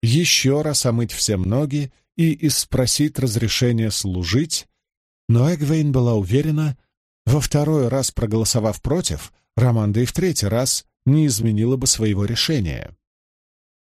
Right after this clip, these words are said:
Тогда, скорее всего, через несколько дней она сама стала бы Амерлин, ответила Шириам. Или она, или Лилейн. «Я не это имела в виду»,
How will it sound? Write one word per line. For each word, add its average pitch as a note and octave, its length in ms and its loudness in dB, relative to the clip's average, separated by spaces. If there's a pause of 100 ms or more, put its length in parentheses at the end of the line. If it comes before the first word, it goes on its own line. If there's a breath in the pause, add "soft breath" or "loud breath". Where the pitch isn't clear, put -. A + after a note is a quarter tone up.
(140)
Тогда, E3 420 0
скорее C3 400 0
всего, D#3 460 -2 (480 soft breath)
через A3 340 0
несколько D#3 540 0
дней D#3 500 0
она C#3+ 320 0
сама C3+ 500 0
стала B2+ 420 -2
бы B2+ 160 0
Амерлин, E2+ 680 -2 (260)
ответила G2+ 460 0
Шириам. D#2+ 640 -2 (280)
Или F#3+ 200 2
она, A2+ 300 0
или A#2+ 260 0
Лилейн. B2 640 0 (760)
«Я G#2+ 380 4
не B2+ 240 2
это F#2 240 0
имела F2 280 0
в E2+ 40 -6
виду», G2+ 380 -2